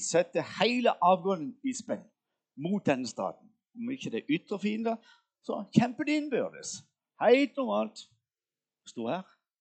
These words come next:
og sto her. Bare les det i Mika. Jødene er mennesker som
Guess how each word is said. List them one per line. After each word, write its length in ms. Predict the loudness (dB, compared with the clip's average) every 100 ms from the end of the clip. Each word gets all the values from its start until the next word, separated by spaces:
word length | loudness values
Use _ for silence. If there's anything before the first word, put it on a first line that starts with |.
| _ _ _
og 100 | -14
sto 200 | -10 -6
her. 160 | -4 -6 -10 _ _ _ _ _ _ _ _ _
Bare 140 | -4 -2
les 180 | -2 -2
det 140 | -6
i 60 | -6
Mika. 260 | -6 -6 -6 -8 _ _ _ _ _ _ _ _ _ _ _ _ _ _ _ _ _ _ -8
Jødene 360 | -4 -2 -4 -6
er 160 | -4
mennesker 480 | -4 -6 -6 -8 -10
som 200 | -8 -10